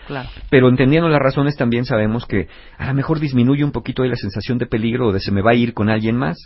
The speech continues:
Speaker 1: Ujú.
Speaker 2: Que eso también puede ser con una cuestión de autoestima, que piensas que cada vez que alguien le sonríe o lo voltea a ver, te lo va a robar, ¿no? Ya hablamos en su momento de los celos territoriales y de los celos posesivos, y este, incluso hay unos videos por ahí de moda que, que, donde hablo del tema.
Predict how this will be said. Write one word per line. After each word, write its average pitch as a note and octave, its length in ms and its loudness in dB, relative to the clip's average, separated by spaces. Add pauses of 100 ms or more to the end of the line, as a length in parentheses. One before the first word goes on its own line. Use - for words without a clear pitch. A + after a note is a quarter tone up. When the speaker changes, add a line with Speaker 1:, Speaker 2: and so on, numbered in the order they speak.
Speaker 1:
Ujú. C#3 300 -12
Speaker 2:
Que C#3 80 0
eso E3 100 0
también A#2 340 2
puede D3+ 220 0
ser B2 180 -2
con G#2 160 -2
una A#2+ 120 0
cuestión G2+ 260 -4
de A2 60 0
autoestima, B2+ 440 -2
que F2 140 -6
piensas A2 340 -2
que E2+ 140 -6
cada G2 180 2
vez G2+ 140 0
que - 80 -4
alguien G2+ 180 0
le G2+ 60 -2
sonríe A2 360 0
o F2+ 40 2
lo F2 80 0
voltea F2+ 280 0
a A2 40 6
ver, A#2 200 4 (300)
te G2+ 100 -2
lo F2+ 100 0
va G#2+ 80 0
a - 20 0
robar, B2 340 4
¿no? G2+ 280 -2 (420)
Ya A#2 80 4
hablamos A2 300 2
en F#2+ 60 -4
su G#2 120 -4
momento G#2 480 0
de F#2 160 -2
los F2+ 140 -6
celos G#2 340 -2
territoriales G2+ 720 0
y F#2 40 -2
de F2 80 -6
los F2+ 140 -2
celos G2 200 2
posesivos, G#2 600 -2 (460)
y G2+ 160 0
este, E2+ 440 -2 (920)
incluso G#2 540 -2
hay G#2 100 0
unos G2+ 160 0
videos F#2+ 260 -2
por F#2 140 -2
ahí F#2 100 2
de F#2 80 0
moda F2+ 200 0
que, E2+ 200 -2
que, E2+ 220 -4
donde F2+ 200 -2
hablo F#2 160 0
del F2+ 120 -2
tema. G#2 260 0